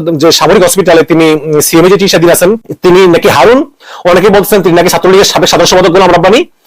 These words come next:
কেউ বলতেছেন হারুন, খুবই অসুস্থ এবং শরীরে রক্তের দাগ। তো এটা আমাকে একজন, আহ, উম, ডাক্তার নিশ্চিত করেছেন যে এটা হারুন।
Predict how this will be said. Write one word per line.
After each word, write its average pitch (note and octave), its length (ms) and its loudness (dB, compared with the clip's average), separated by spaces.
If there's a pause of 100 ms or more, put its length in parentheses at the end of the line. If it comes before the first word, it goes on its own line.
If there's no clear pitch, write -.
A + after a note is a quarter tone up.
(140)
কেউ G3 100 2
বলতেছেন F3 300 0
হারুন, F#3+ 320 0 (320)
খুবই F#3+ 200 2
অসুস্থ F3+ 400 -2 (540)
এবং F3+ 260 2
শরীরে E3+ 260 0
রক্তের E3 220 -2
দাগ। F3+ 200 0 (680)
তো F4 260 2
এটা C4+ 580 0
আমাকে G#3+ 680 2
একজন, G3+ 560 0
আহ, F3 520 0
উম, D#3 220 -8
ডাক্তার F#3+ 260 -2
নিশ্চিত A3+ 200 -2
করেছেন F3+ 360 0
যে D#3+ 100 0
এটা D3 140 0
হারুন। F#3+ 360 0